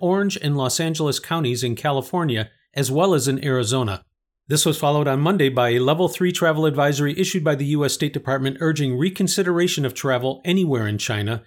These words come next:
and then by the C D C issuing a level three travel notice for China recommending avoiding all non-essential travel to the country. On Thursday, the World Health Organization declared the coronavirus a public health emergency of international concern,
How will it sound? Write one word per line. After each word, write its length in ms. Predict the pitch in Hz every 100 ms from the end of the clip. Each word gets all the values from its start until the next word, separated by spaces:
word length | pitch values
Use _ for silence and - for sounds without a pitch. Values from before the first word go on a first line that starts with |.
| _ -
and 240 | 151 139
then 320 | 170 202 160
by 220 | 147 139 139
the 100 | 131
C 240 | - 175
D 140 | 165
C 420 | 156 - 226 175 -
issuing 460 | 180 - 175 160
a 100 | 147
level 300 | 139 147 147
three 240 | 143 151 135
travel 340 | - 139 120
notice 400 | 127 175 196 135
for 140 | - 120
China 460 | - 117 117 110 -
recommending 680 | 135 143 151 143 151 147 147
avoiding 460 | 123 139 147 143
all 340 | - 151 180 185
non-essential 720 | 175 180 185 185 180 - 160
travel 540 | - 180 156 117 120 -
to 120 | 175
the 80 | 135
country. 480 | - 147 - 87 - _ _ _ _
On 160 | 160 165
Thursday, 440 | 165 185 180 107
the 80 | 98
World 220 | 110 127
Health 180 | 156 165
Organization 580 | 170 160 156 160 151 165
declared 380 | 147 - 170 160
the 40 |
coronavirus 760 | 156 165 160 170 156 165 165 -
a 80 | 185
public 320 | 170 175 170
health 180 | 170 170
emergency 580 | 156 170 165 151 170
of 120 | 135 127
international 500 | 143 143 139 - 131
concern, 680 | 139 120 - 180 180 -